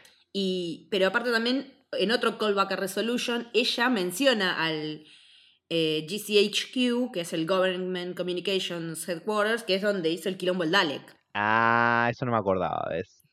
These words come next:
Speaker 1: Sí, por ese lado venía. Eh, ella les dice, "¿Cómo puede ser que, que n-, nadie esté dando te-, bola al tema aliens si pasó lo que pasó en la agencia de comunicaciones británica hace un año?".
Speaker 2: Sí.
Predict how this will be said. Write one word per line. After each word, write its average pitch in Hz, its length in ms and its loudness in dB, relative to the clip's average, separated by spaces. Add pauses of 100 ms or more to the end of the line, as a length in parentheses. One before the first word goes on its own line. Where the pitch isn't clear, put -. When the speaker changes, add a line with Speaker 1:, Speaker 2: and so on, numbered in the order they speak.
Speaker 1:
Sí, - 380 -8 (200)
por 180 200 0
ese 185 220 0
lado 165 280 2
venía. 139 380 -8 (200)
Eh, 147 360 -2
ella 208 220 -2
les 196 120 -2
dice, 185 220 -6
"¿Cómo 214 220 -2
puede 208 120 -4
ser 226 80 -6
que, 175 280 -4
que 165 100 -6
n-, 160 380 -6 (340)
nadie 202 220 2
esté 208 160 -2
dando 196 280 0
te-, 202 140 -2
bola 175 580 -2
al 156 120 -6
tema 196 320 0
aliens 214 380 -2
si - 240 -10
pasó - 340 -2
lo 214 140 4
que 175 100 -6
pasó 202 640 -2 (340)
en 143 400 -4
la 139 80 -10
agencia 214 340 0
de 180 60 0
comunicaciones 170 920 -4 (280)
británica 165 1040 -2
hace 156 200 -4
un 160 80 -2
año?". 151 260 -2 (440)
Speaker 2:
Sí. - 120 -2